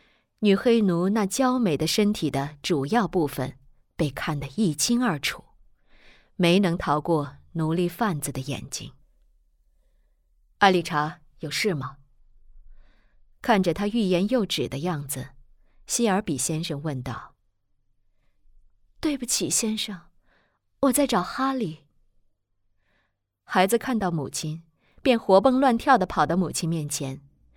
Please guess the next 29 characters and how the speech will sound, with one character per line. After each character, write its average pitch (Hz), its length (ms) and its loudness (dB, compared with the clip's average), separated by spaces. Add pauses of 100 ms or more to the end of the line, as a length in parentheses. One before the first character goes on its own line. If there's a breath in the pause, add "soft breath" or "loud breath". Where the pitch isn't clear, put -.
(240 soft breath)
并 196 180 4
拿 160 160 2
出 196 360 2
衣 240 140 2
兜 247 180 4
中 247 180 2
的 240 80 2
战 294 240 0
利 151 160 -2
品 135 340 -6 (200)
向 196 240 0
母 156 100 0
亲 165 180 -4
炫 202 280 0
耀 147 200 0
着。 - 240 -12 (2250)
“那 185 140 2
你 147 140 -2
就 151 120 -6
带 165 120 0
他 170 160 -2
走 - 220 -6
吧。” - 260 -14 (1400)
希 - 200 0
尔 208 120 4
比 202 140 -2
先 165 240 -4
生 147 180 -6
说。 127 380 -8